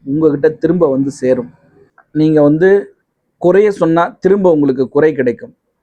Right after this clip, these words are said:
நீங்க நிறைய சொன்னீங்கன்னா திரும்ப உங்களுக்கு நிறை கிடைக்கும். நீங்க எந்த அளவுக்கு பாராட்டுறீங்களோ, அந்த அளவுக்கு திரும்ப அந்த பாராட்டு உங்ககிட்ட திரும்ப வரும்.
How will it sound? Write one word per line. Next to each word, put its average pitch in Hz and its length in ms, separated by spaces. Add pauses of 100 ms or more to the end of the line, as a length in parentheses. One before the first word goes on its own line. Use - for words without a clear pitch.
(1040)
நீங்க 156 200
நிறைய 190 380
சொன்னீங்கன்னா 170 520
திரும்ப 214 320
உங்களுக்கு 156 340
நிறை 147 280
கிடைக்கும். 131 420 (600)
நீங்க 151 220
எந்த 160 320
அளவுக்கு 180 320 (100)
பாராட்டுறீங்களோ, 147 720 (120)
அந்த 151 280
அளவுக்கு 156 400
திரும்ப 202 340
அந்த 147 160
பாராட்டு 139 520
உங்ககிட்ட 127 360
திரும்ப 131 380
வரும். 117 240